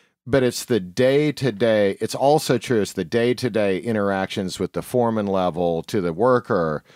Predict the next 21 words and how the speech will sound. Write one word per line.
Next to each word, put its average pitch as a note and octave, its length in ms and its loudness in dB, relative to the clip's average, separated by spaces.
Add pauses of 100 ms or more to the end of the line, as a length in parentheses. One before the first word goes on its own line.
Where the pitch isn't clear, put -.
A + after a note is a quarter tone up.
(340)
And B2 160 2
so C#3 140 2
w-, A2 180 4
w-, A#2+ 220 -4
we C#3+ 140 0
need D3+ 120 0
to G#2+ 60 -2
start D3 360 2
with A#2+ 160 0
an G#2+ 80 -2
organizational G2+ 680 -2
system. A#2+ 540 0
What's G#2 200 -2
the G2 80 -2
leadership, G#2+ 520 0
the E2+ 80 -8
culture? A#2+ 520 0
That's B2 260 0
driven G#2+ 280 0
by E2+ 120 -2
C-suite. B2 720 -2